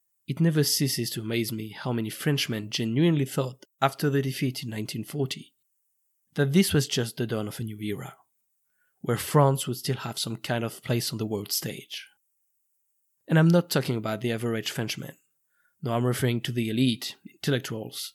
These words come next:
top politicians, army generals, writers, who really thought France had a real future in Nazi Germany. I mean, it was conquered in a month. Half of it was occupied by a country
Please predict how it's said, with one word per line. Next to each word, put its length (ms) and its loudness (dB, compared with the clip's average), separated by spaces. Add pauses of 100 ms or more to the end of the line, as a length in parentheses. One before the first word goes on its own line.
(100)
top 180 0
politicians, 720 0
army 200 -4
generals, 640 -2 (280)
writers, 600 0 (360)
who 220 0
really 220 6
thought 280 2
France 460 0 (480)
had 140 0
a 60 2
real 240 4
future 400 -4
in 160 -4
Nazi 320 -4
Germany. 480 -8 (1600)
I 40 0
mean, 200 0 (500)
it 100 -2
was 140 4
conquered 360 4
in 120 0
a 40 -4
month. 520 -2 (400)
Half 200 2
of 140 6
it 120 0
was 220 0
occupied 480 0
by 140 -6
a 80 -4
country 500 -2